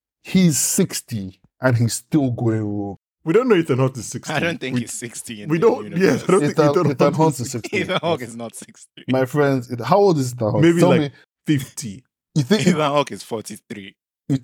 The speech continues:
Speaker 1: that's
Speaker 2: No, he's not
Speaker 1: it.
Speaker 2: forty-three.
Speaker 1: <laughs> Is, Banky, you think he's fifty in the continuity of the, those movies?
Speaker 2: Yeah, 'cause I think the, sh-, the movie has, I think the franchise has been going on for t-, maybe twenty years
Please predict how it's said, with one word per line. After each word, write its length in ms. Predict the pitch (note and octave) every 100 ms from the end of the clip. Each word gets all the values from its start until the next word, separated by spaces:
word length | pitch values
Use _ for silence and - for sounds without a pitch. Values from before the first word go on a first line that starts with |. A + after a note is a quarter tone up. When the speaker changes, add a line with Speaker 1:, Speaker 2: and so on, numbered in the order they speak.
| -
Speaker 1:
that's 300 | C3+ C3+ B2+
Speaker 2:
No, 80 |
he's 100 | B2
not 80 | C#3
Speaker 1:
it. 40 | C3+
Speaker 2:
forty-three. 520 | G#2 G2 - - D3+
Speaker 1:
<laughs> 0 |
Is, 320 | E3+ - - - _ _
Banky, 300 | A#2 D3+ D#3 D#3+
you 60 | D3
think 240 | F3 F3+
he's 260 | - C3+ B2
fifty 560 | - C#3 C3+ - D3+ C3+
in 100 | A2+
the 100 | G#2+
continuity 580 | B2 A2 B2+ B2 A#2+ B2+
of 140 | G#2+
the, 120 | A2+ A2
those 240 | A2+ G#2+
movies? 420 | A2 G2+ G#2 G2+ -
Speaker 2:
Yeah, 260 | E3+ A3
'cause 140 | D3 F3
I 40 |
think 200 | E3 G#3
the, 80 | D#3+
sh-, 80 | C#3+
the 120 | D#3+
movie 300 | D3+ D#3 D3+ D3
has, 180 | C3
I 100 | C3+
think 180 | C#3+ F#3
the 140 | D3+ - -
franchise 260 | D#3+ C#3+
has 80 | C3+
been 80 | A#2+
going 160 | C3 C3
on 80 |
for 300 | B2 B2 A2 - _ - _
t-, 80 | - -
maybe 240 | D#3+ D#3
twenty 1200 | C#3 - - - E3 F3+ F#3 F#3 F#3 F#3 F3+ F3+ F3
years 500 | D#3+ E3+ F#3 G3 F#3